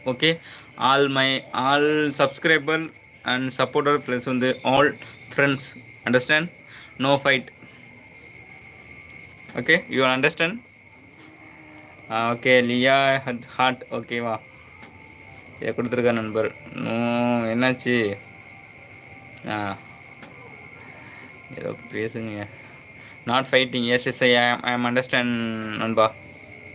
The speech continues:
Then Lydia Gedin from London.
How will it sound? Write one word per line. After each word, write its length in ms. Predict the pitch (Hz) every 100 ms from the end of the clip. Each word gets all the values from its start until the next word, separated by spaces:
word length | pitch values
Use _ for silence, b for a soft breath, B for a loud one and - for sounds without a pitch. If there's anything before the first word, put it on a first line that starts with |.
| B B B B B B B - - - - - B B B B - - - - - - - - - - - - - - - - - - -
Then 180 | 123 135 135 139 131 - - - - - 120
Lydia 500 | 135 135 139 147 151 151 147 131 - - - -
Gedin 280 | 120 127 120 101 - - - - - - - - - -
from 160 | - 127 123
London. 300 | 120 127 131